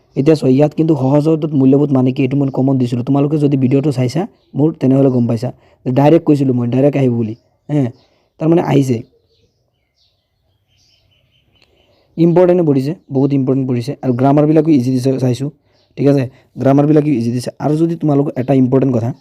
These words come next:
তোমালোকে যদি মোৰ শ্বৰ্ট ভিডিঅ'ৰ পপুলাৰ ভিডিঅ'টো চাইছা, তাতে মই কৈছিলোঁ যে জুবিন গাৰ্গৰ ৰচনা আহিব। আৰু কিছুমানে বেয়া কমেণ্টে কৰিছে, যদি নাহে তোমাক চাম,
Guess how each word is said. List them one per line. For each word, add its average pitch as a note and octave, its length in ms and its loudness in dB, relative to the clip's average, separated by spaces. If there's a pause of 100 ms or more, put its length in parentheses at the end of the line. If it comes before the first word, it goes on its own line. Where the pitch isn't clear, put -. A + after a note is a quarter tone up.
(500)
তোমালোকে E3 320 4
যদি F3 160 2
মোৰ D#3 220 2 (100)
শ্বৰ্ট C#3 240 0
ভিডিঅ'ৰ D#3+ 360 2
পপুলাৰ C#3 360 2
ভিডিঅ'টো C3+ 340 0
চাইছা, A#2 280 -4
তাতে B2+ 240 -4
মই D3 140 0
কৈছিলোঁ C#3 360 0
যে C3+ 80 -4
জুবিন B2+ 240 2
গাৰ্গৰ C3+ 260 2
ৰচনা B2+ 240 0
আহিব। A#2 180 0 (400)
আৰু C#3+ 140 -6
কিছুমানে E3 340 0
বেয়া C3 200 4
কমেণ্টে C#3 340 0
কৰিছে, B2 280 -4
যদি B2+ 200 0
নাহে B2 280 -2
তোমাক B2+ 300 -2 (320)
চাম, B2 200 0